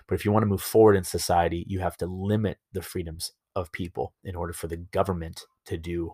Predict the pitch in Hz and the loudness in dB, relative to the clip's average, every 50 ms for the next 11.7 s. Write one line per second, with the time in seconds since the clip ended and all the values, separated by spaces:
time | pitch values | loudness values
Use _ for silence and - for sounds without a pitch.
0 | - - 92 92 - - 95 90 85 82 85 90 87 85 90 92 92 82 92 90 | -10 -10 -10 -8 -6 -6 -8 -8 -8 -10 -8 -8 -8 -8 -6 -8 -8 -6 -6 -8
1 | 87 82 85 82 - - - 92 90 82 80 78 - - - - _ _ _ - | -8 -8 -10 -12 -8 -2 0 0 0 0 -2 -8 -14 -16 -18 -18 _ _ _ -20
2 | - - - - - - _ _ - 156 160 170 165 156 143 127 120 117 110 107 | -20 -20 -20 -20 -20 -20 _ _ -2 2 6 8 8 10 10 8 8 6 6 6
3 | 107 101 101 98 - - - 95 90 - - 92 90 - 87 85 87 - - 92 | 4 4 4 2 0 -2 -2 -2 -2 -2 -2 -4 -2 -4 -6 -6 -6 -8 -10 -8
4 | 87 82 - - 107 104 - - - - - - - 139 131 127 131 131 123 110 | -8 -6 0 2 2 2 2 -2 -8 -10 -8 -6 -2 -2 -2 -2 -2 -4 -6 -6
5 | 113 - _ - 95 90 87 87 87 90 90 87 85 82 80 85 85 85 85 85 | -10 -12 _ -10 -8 -6 -4 -4 -2 -4 -4 -6 -8 -8 -8 -8 -8 -8 -8 -8
6 | 87 87 87 92 - - _ 98 92 92 95 101 101 98 98 95 92 92 90 - | -8 -8 -8 -10 -12 -12 _ -12 -6 -2 -2 -2 0 0 0 0 0 -2 -4 -8
7 | - - _ - 95 87 82 90 87 87 85 - - 92 87 87 85 85 85 - | -10 -12 _ -10 -10 -8 -8 -8 -8 -8 -8 -6 -4 -4 -4 -4 -4 -8 -4 -2
8 | - 98 92 90 87 87 85 - _ _ _ _ _ _ _ _ _ _ _ _ | 0 0 0 0 -2 -4 -6 -8 _ _ _ _ _ _ _ _ _ _ _ _
9 | _ - - - 107 104 101 104 101 101 - - 87 - - 95 90 - - - | _ -16 -6 -2 0 2 4 4 2 2 0 -4 -6 -4 -2 -2 -2 -2 -4 -4
10 | 95 92 82 82 - 85 - - 90 90 87 85 82 - - 95 90 87 87 87 | -6 -6 -4 -4 -6 -6 -6 -4 -4 -2 -2 -4 -4 -4 -4 -4 -2 -2 -2 -2
11 | 87 87 85 - - 85 - - - - 80 65 - - | -4 -4 -4 -4 -6 -6 -6 -4 -2 -2 -2 -2 -4 -8